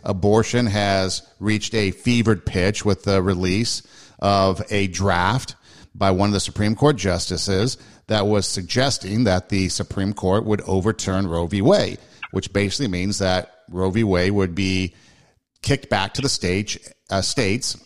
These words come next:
and each state then can determine if they want the abortion to be legal in their state and available and make guidelines and rules and laws accordingly. And so because of this,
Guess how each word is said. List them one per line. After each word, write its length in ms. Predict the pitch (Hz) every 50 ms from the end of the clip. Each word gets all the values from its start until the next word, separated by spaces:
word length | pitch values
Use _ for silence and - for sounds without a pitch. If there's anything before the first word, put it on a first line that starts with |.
| -
and 180 | - 101 98 95
each 200 | 113 117 - -
state 320 | - - 156 156 160 -
then 180 | - 98 104 104
can 140 | - 107 101
determine 440 | 98 95 - - 95 92 98 104
if 180 | 107 90 85 -
they 180 | - 85 87 92
want 500 | 95 87 85 87 87 92 95 - _ -
the 420 | 95 90 87 90 90 90 87 80 - - - _ _ _ _ _ _
abortion 600 | - 98 92 87 110 101 98 92 - - 113 113
to 120 | - 120 98
be 180 | 101 98 92
legal 380 | 87 87 87 90 90 95 95 95
in 120 | 90 87 90
their 100 | 90 85
state 460 | - - - 82 82 92 104 104 101
and 100 | 92 87
available 640 | 80 73 82 80 85 90 85 92 98 110 104 101 - -
and 340 | - 92 87 87 90 85 80
make 380 | 90 90 87 87 - - - - _ _ - 95
guidelines 640 | - 104 95 95 87 98 95 95 98 101 107 101 117
and 120 | 110 98
rules 440 | 92 90 90 95 95 104 110 95 104
and 120 | 98 90
laws 360 | 85 80 78 82 87 92 - 104
accordingly. 500 | 92 - 180 214 180 113 87 76 76 - - _ _ _ - - - - - - - - - -
And 180 | - 175 175 -
so 180 | - 170 160
because 380 | 139 147 - - 185 208 226 180
of 140 | 180 117 101
this, 500 | 95 90 110 131 - - - - -